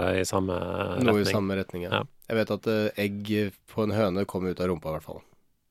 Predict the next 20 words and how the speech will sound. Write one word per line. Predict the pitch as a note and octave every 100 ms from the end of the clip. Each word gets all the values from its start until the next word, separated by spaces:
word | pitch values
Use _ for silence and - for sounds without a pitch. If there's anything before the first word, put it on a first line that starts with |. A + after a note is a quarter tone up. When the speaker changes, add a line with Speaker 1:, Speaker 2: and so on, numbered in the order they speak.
| -
Speaker 1:
Ja, | F#2 - _
Speaker 2:
Mm. | - E2 - - _
Speaker 1:
ikke | -
sant? | G#2 - - - _ -
Du | G2+
er |
vokst | G2+ -
opp | F#2
på | F2+
gård, | F#2+ F#2+
så, | - - F#2+ F#2 F2+ F#2 F#2
eh, | G2 - - - - - - - -
ta | G2+
litt | G2+
ord | G#2 G2+
for |
det. | F#2 F#2 - _ -
Speaker 2:
Ja. | B2+ - - - - - - -
Speaker 1:
<laughs> | A2 - - - - - D#3 E3 E3 D#3+ -
Ja, | C#3+